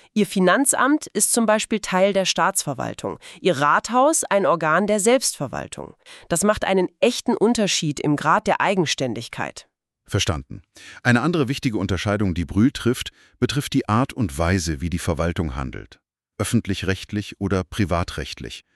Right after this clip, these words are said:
Speaker 2: Was ist da der Kern?
Speaker 1: Im Kern geht es darum, tritt die Verwaltung hoheitlich auf. Erlässt sie also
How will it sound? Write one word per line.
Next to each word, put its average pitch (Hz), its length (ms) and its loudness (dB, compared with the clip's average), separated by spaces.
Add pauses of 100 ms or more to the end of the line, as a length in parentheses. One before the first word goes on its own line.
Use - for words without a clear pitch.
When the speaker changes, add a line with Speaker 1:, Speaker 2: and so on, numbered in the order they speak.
(220)
Speaker 2:
Was 120 180 -2
ist 143 140 -2
da 104 100 2
der 101 100 2
Kern? 82 400 -2 (140)
Speaker 1:
Im 220 180 0
Kern 277 320 2
geht 320 160 0
es 269 160 -2
darum, 269 720 4
tritt - 400 0
die 254 80 4
Verwaltung 208 760 2
hoheitlich 208 720 2
auf. 147 440 0 (160)
Erlässt 170 460 2
sie 208 140 0
also 170 260 2